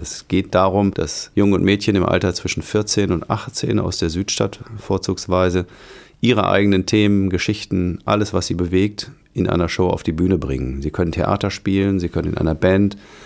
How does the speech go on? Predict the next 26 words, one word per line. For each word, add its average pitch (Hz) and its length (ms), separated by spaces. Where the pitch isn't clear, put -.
mitspielen, 110 460
sie 95 80
können 95 220
in 92 40
einem 90 160
großen 92 320
Chor 127 240
mitsingen 117 480
oder 104 240
sie 101 120
können 107 440
das - 180
Ganze 95 360
in 92 120
einem 85 260
Technik- 104 380
und 87 120
Marketing-Team 82 800
betreuen. 64 520
Also 71 200
können 69 200
Tontechnik, 90 540
Lichttechnik 87 480
lernen, 85 400
sie 78 140
können 73 420